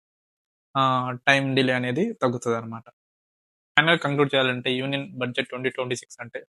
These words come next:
so, టీసీఎస్ ఫైవ్, ఫైవ్ పర్సెంట్ నుంచి టూ పర్సెంట్కి తగ్గించారు. అట్లాగే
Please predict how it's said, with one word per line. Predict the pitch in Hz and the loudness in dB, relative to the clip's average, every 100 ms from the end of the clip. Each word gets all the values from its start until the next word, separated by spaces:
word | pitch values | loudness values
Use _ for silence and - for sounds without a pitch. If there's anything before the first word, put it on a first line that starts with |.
| - 127 | -8 -8
so, | - - | -6 -2
టీసీఎస్ | 131 - 127 - - _ _ - | -2 -2 -2 -2 -4 _ _ -8
ఫైవ్, | 131 139 | -6 -6
ఫైవ్ | - _ - 131 | -12 _ -6 -2
పర్సెంట్ | 135 135 131 | -2 -2 -4
నుంచి | 131 123 | -6 -4
టూ | 123 | -2
పర్సెంట్కి | 120 - - - 120 | -2 -4 -10 -6 -4
తగ్గించారు. | 120 123 120 123 | -4 -6 -6 -6
అట్లాగే | 117 117 120 | -6 -6 -6